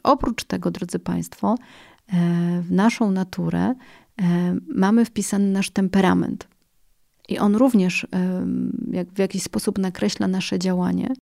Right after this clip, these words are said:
I taka podstawowa typologia temperamentów, e, to sangwinik, choleryk, melancholik i flegmatyk.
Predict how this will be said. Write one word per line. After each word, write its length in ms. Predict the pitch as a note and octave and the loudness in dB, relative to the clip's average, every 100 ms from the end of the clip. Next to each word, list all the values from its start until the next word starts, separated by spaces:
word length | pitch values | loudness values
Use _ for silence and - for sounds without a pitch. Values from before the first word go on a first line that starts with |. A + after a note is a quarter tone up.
| - | -6
I 100 | G3 | -2
taka 240 | G#3 G3+ | 0 -2
podstawowa 600 | F#3+ G3 - G3 G#3 G#3 | -2 -4 -4 -2 2 2
typologia 840 | G3+ G3 G3+ F#3+ G3+ G3 F#3 F#3 F#3+ | 2 0 2 2 2 2 0 0 0
temperamentów, 960 | F#3+ F3+ F#3+ F#3+ F3+ F3+ F3+ G#3+ C#4 - - - - - | 0 2 2 2 2 2 2 2 0 -4 -20 -20 -20 -4
e, 220 | F#3+ F3+ | 0 0
to 160 | F3+ F#3+ | 0 -2
sangwinik, 640 | G3+ F#3 F#3 A3+ A3+ - | 0 0 4 4 4 2
choleryk, 540 | - F#3 F#3 G3+ F#3 | -4 0 2 2 0
melancholik 720 | F#3 F3+ F3+ D#3 G3 F#3+ F#3 - | 0 2 0 0 -2 -2 -2 -6
i 40 | |
flegmatyk. 680 | - F#3 F3 F3 - G#3 | -4 -4 -2 -2 -6 -12